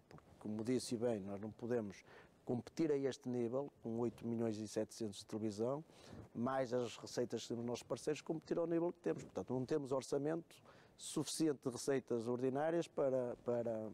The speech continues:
para satisfazer o nosso orçamento. E terá que ser com vendas. Mas se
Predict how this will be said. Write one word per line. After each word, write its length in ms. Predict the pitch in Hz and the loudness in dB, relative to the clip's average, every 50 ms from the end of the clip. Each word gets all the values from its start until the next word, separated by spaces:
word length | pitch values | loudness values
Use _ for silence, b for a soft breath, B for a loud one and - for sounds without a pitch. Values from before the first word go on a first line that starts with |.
| - _ - | -12 _ -6
para 380 | 110 110 110 107 110 107 104 98 | -4 -4 -2 -2 -4 -6 -6 -8
satisfazer 480 | - - 107 - - - - 110 113 | -6 -6 -6 -6 -6 -6 -4 -2 -2
o 40 | 117 | 0
nosso 220 | 113 113 104 - 107 | -2 -2 -4 -6 -8
orçamento. 320 | - - 85 92 - - | -8 -8 -12 -12 -10 -10
E 40 | 143 | -6
terá 200 | - 175 180 170 | -2 -2 -2 -2
que 100 | - - | -2 -4
ser 120 | - - | -6 -4
com 160 | - 214 208 | -2 -2 0
vendas. 380 | 196 208 170 143 143 143 131 - - B B B B B B B B B B | 2 2 0 0 -2 -8 -14 -16 -18 B B B B B B B B B B
Mas 120 | - - - | -8 -6 -6
se 100 | - | -6